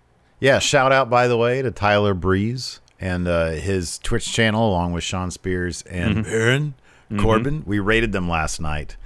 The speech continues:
Speaker 2: Mm-hmm.
Speaker 1: and both, uh, Breeze and Spears were very,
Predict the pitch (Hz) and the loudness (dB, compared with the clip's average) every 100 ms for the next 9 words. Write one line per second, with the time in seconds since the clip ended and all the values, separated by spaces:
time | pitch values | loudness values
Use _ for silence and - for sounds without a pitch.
0 | - - 107 104 90 90 101 98 92 - | -14 -6 -4 -2 -4 -2 0 0 -2 -10
1 | - 98 90 90 104 113 120 90 95 - | -8 -2 -2 -2 0 0 0 -2 -4 -6
2 | - 110 101 87 76 - - - - - | -2 2 2 2 -2 -10 -14 -16 -10 -8
3 | - - - - 87 87 85 104 110 110 | -10 -16 -16 -8 -6 -6 -6 -2 0 0
4 | 107 98 90 | -2 -4 -8